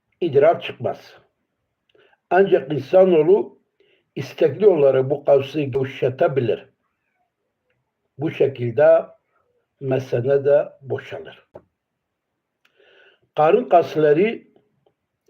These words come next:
mesenenin boşaltılmasından yardımcı ek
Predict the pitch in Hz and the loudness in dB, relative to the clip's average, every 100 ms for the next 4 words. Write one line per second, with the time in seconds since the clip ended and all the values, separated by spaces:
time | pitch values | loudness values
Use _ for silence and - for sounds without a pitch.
0 | _ _ _ 139 151 - 190 180 175 175 | _ _ _ -2 -2 2 4 4 2 2
1 | 160 135 156 123 147 143 143 147 175 170 | 2 2 0 -2 -2 -2 -2 0 0 4
2 | 143 139 123 143 131 143 202 - - _ | 4 2 0 -2 -2 -4 -4 -4 -16 _
3 | - 165 | -4 -4